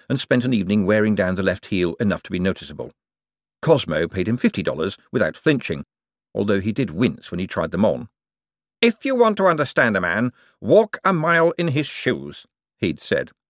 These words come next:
hobbling the length of his office. What insight he'd glean, if they were the man's under-butler's shoes, heretofore couldn't guess at. But after half an hour,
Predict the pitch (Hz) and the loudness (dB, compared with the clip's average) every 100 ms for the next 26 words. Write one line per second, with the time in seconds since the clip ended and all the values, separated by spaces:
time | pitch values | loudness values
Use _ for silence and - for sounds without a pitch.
0 | _ - 90 87 78 87 85 - 78 78 | _ 0 2 0 -2 -2 -2 -6 -4 -2
1 | - - - - _ _ _ _ _ _ | -4 -6 -18 -20 _ _ _ _ _ _
2 | - 131 - - 139 127 - 107 95 - | -4 -2 -4 -2 2 2 2 0 0 -4
3 | 101 90 117 104 90 117 - _ _ - | -6 0 0 0 0 -2 -2 _ _ -10
4 | 101 107 95 95 101 95 90 - 135 104 | -4 0 0 0 0 0 -2 -2 0 0
5 | 82 147 - 80 78 - 87 98 123 - | 0 -2 -4 -10 -10 -6 -4 -2 -4 -6
6 | 127 131 117 120 117 127 131 107 139 - | -4 -4 -2 -2 -2 -4 -4 -2 -2 -4
7 | 57 - _ _ _ _ _ _ - 233 | -14 -18 _ _ _ _ _ _ 0 2
8 | 233 165 143 131 101 73 | 4 2 2 2 0 0